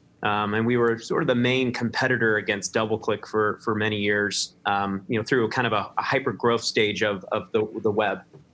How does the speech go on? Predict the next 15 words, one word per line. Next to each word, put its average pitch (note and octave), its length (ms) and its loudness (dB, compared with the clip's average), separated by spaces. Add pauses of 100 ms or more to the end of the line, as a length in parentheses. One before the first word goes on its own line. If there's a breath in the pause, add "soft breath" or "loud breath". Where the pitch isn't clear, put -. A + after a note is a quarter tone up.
(500)
And C3 340 2
what D#3 200 4
was D#3 160 2
really F#3+ 260 6
interesting C#3 540 2
about B2 440 2
that, A2+ 300 2
it A2+ 140 2
was A2+ 140 2
a, A2 160 2
it - 20 4
was A#2 140 2
a - 20 2
hosted C#3 400 2
platform. A#2 560 0